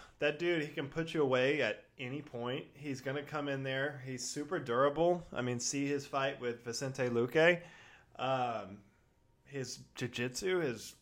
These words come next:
wrestling, everything. He's just a, the dude. He is strong. Mickey, Mickey Gall, I think when he got into those grappling exchanges with Mike Perry, was shocked on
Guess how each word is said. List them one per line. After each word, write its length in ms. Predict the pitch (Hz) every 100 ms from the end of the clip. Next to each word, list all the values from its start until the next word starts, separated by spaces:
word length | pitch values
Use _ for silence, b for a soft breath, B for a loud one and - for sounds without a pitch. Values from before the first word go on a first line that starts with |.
| _ _ _ _ _ _ -
wrestling, 560 | 113 135 - 160 156 127
everything. 500 | 156 214 226 165 123
He's 180 | 151
just 180 | 180 -
a, 80 | 160 -
the 80 | 143
dude. 340 | 139 185 262 135
He 220 | 170 233
is 160 | 269
strong. 560 | - - 156 226 139 98 131
Mickey, 400 | 175 180 233 - -
Mickey 300 | 170 190 240
Gall, 320 | 135 147 190
I 80 | 175
think 240 | 175 175
when 100 | 185
he 240 | 160 110 - b b b -
got 200 | 131 160
into 200 | 165 175
those 200 | 123 -
grappling 400 | 107 131 170 165
exchanges 440 | 165 175 175 170
with 180 | 165 156
Mike 280 | 156 160 147
Perry, 260 | 135 170
was 140 | 156 -
shocked 420 | - 131 - 127
on 240 | 104 98